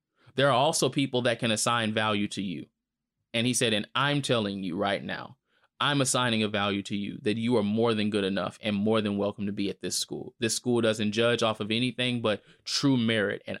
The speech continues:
I've determined that you're good enough." You know, it's interesting that in that, I, I realized that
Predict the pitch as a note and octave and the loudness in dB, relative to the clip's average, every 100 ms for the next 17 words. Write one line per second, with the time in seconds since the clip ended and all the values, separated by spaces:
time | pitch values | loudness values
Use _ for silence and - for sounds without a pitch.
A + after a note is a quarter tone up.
0 | - B2 C3 A#2 A2 A2+ G#2 G2 G2 G#2 | -4 -2 0 -2 -2 0 0 -2 -4 -4
1 | G2+ A2 D#2+ E2 - - _ _ _ _ | -2 -2 -4 -6 -14 -18 _ _ _ _
2 | _ _ _ _ _ _ _ _ _ _ | _ _ _ _ _ _ _ _ _ _
3 | _ _ _ _ _ _ _ _ _ _ | _ _ _ _ _ _ _ _ _ _
4 | - C3 E3 E3 C#3 C#3+ D#3+ D3 - B2 | -4 0 4 4 2 0 0 0 0 0
5 | A2 G#2 A2+ A#2 G#2+ - - - _ _ | 0 0 0 0 -2 -4 -12 -14 _ _
6 | _ - B2+ C3 A#2+ C3 A2+ F#2+ - _ | _ -4 0 2 2 0 0 -4 -12 _
7 | _ - A#2 A2+ D3+ G2+ - A2 A2+ A#2+ | _ -4 0 2 2 0 -2 -2 0 2
8 | A#2 A#2 A#2 A2 G#2+ G2+ | 2 2 0 -2 -2 -4